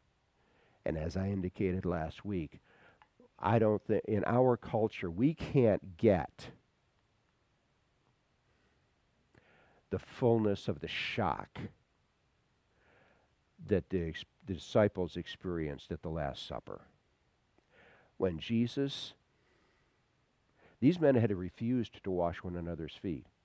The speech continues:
They were all staying in different parts of Jerusalem, and they came, they had all bathed,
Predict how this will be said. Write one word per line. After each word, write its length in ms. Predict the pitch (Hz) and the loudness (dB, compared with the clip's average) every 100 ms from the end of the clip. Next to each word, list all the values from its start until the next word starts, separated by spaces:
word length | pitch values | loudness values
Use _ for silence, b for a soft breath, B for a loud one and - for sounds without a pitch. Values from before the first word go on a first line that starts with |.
| _ _ _ b b b b - | _ _ _ b b b b 0
They 100 | 98 | 0
were 140 | 90 | 4
all 160 | 104 151 | 8 6
staying 400 | - 151 147 143 | 6 6 6 6
in 100 | 120 | 2
different 300 | 117 131 113 | 0 -2 0
parts 280 | 117 113 | 2 2
of 60 | 131 | -2
Jerusalem, 640 | 123 101 87 - 73 80 107 _ _ _ _ _ _ b b b _ | -4 -2 -2 -4 -8 -10 -14 _ _ _ _ _ _ b b b _
and 180 | 95 90 | 0 2
they 140 | 95 | 0
came, 480 | - 160 151 151 151 | 2 4 6 4 2
they 100 | 101 | 4
had 100 | 98 | 4
all 240 | 92 117 | 8 8
bathed, 580 | 127 143 101 76 113 - | 8 8 8 6 -2 -8